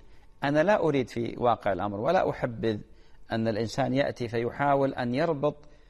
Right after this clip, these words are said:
القرآن بأوقات أخرى. لا يا أخي، اجعل للقرآن وقت،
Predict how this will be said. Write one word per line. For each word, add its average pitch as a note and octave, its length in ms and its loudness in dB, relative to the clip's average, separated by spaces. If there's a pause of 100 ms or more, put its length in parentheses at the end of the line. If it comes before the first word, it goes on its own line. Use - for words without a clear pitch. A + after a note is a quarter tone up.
(200)
القرآن D3 560 0 (1200)
بأوقات A#2+ 440 2
أخرى. F#2 400 -4 (160)
لا D#3 280 -4
يا A#2+ 180 -6
أخي، E3+ 240 -8
اجعل D#3 260 -6
للقرآن D#3+ 520 -4
وقت، - 440 -8